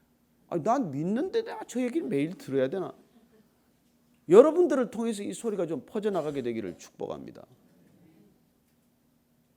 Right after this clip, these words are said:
여러분, 우리 세상이 불쌍하지 않습니까? 세상은 노아를 불쌍하게 여겼어요. "저 사람 뭐 하나?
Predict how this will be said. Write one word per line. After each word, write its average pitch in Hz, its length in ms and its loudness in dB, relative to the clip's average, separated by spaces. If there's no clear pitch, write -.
여러분, 269 200 0
우리 262 60 0
세상이 254 880 -6
불쌍하지 - 560 -6
않습니까? - 560 -14
세상은 285 560 2
노아를 240 380 6
불쌍하게 143 520 -6
여겼어요. 92 380 -10
"저 - 100 -6
사람 277 280 -6
뭐 87 220 -8
하나? 190 320 -8